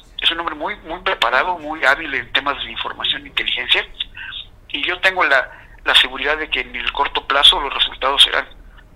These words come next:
mejores de los que están dando ahora, ¿eh? Digo yo, porque conozco el trabajo de Ortega, sé que, que, que va a salir adelante, pero con un poquito más de tiempo, ¿no?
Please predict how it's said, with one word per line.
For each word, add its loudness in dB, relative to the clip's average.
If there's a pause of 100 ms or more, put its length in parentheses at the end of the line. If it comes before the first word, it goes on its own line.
mejores 0
de 0
los -2
que 0
están 2
dando -2
ahora, -4
¿eh? -12 (240)
Digo -4
yo, -2 (260)
porque 0
conozco -2
el 2
trabajo 0
de -8
Ortega, -2 (720)
sé 0
que, -2 (340)
que, -8
que -4
va 2
a 4
salir -2
adelante, -4
pero -2 (320)
con -18
un -16
poquito -4
más 0
de -4
tiempo, -4
¿no? -14